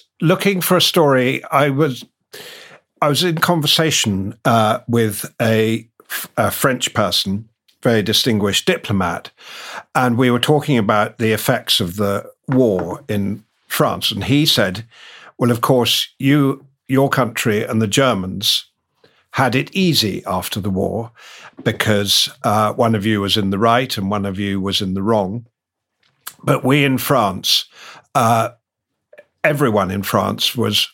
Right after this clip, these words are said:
horribly compromised." And that got me thinking, and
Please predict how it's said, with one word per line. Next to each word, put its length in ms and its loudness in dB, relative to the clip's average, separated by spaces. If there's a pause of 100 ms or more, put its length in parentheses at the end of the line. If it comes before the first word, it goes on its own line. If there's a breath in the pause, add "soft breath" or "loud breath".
(100)
horribly 600 2
compromised." 960 -4 (480 loud breath)
And 440 0 (400 soft breath)
that 220 2
got 200 0
me 120 0
thinking, 480 0
and 240 -2